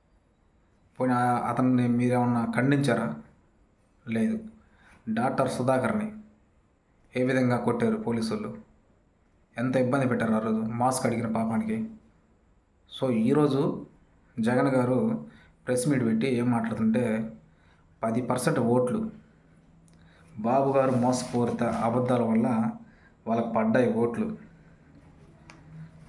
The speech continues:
మా వాళ్ళ మీద దాడి చేయడం కాదు, మేనిఫెస్టోలో మీరు ఇచ్చిన హామీల మీద దృష్టి పెట్టండి. ఈ, నేను జగన్ గారిని అడుగుతున్నా, మీకు ఈరోజు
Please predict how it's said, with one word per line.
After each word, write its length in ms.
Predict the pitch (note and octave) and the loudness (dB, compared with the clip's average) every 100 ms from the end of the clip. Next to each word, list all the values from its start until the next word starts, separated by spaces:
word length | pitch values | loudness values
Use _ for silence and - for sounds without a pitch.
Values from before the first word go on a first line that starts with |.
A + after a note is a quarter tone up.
| - - F#3+ D3 A#2 - - - - - - - - - - - | -8 -2 0 0 -2 -6 -12 -18 -20 -20 -20 -20 -20 -20 -20 -6
మా 160 | A2+ A#2+ | 0 2
వాళ్ళ 220 | B2 C#3 | 4 4
మీద 140 | D3 C3+ | 4 4
దాడి 280 | A#2 - | 4 4
చేయడం 300 | - B2 A#2 | 4 2 4
కాదు, 500 | A2+ A#2 C#3+ A2+ - - - - - - | 2 0 0 0 -2 -6 -12 -20 -20 -4
మేనిఫెస్టోలో 680 | G#2+ B2 D#3 D3 C#3+ C#3+ C3 | 0 2 2 0 0 2 2
మీరు 200 | C3 B2 | 2 2
ఇచ్చిన 240 | A#2 C#3+ | 0 0
హామీల 380 | B2 A#2 B2+ B2+ | 0 2 2 2
మీద 120 | A#2+ | 2
దృష్టి 400 | B2+ A2 A#2+ - | 0 0 -2 0
పెట్టండి. 400 | B2+ A2 A2 G#2 G#2 - - - - - - - - - - - - - - - - - - - - - A2+ | 0 0 0 -2 -8 -16 -20 -20 -20 -20 -20 -20 -20 -20 -20 -20 -20 -20 -18 -18 -16 -16 -18 -18 -20 -14 -8
ఈ, 140 | B2 - B2 | -6 -6 -2
నేను 260 | B2+ C3 | 0 2
జగన్ 220 | A2+ C3 | 2 2
గారిని 160 | D#3+ D3 | 4 4
అడుగుతున్నా, 420 | B2+ B2 A2+ A2 - - - - - | 4 2 0 0 -4 -16 -20 -20 -4
మీకు 160 | C#3 B2 | -2 0
ఈరోజు 640 | B2+ C3 C3 E3+ F#3+ - | 2 2 2 0 0 -4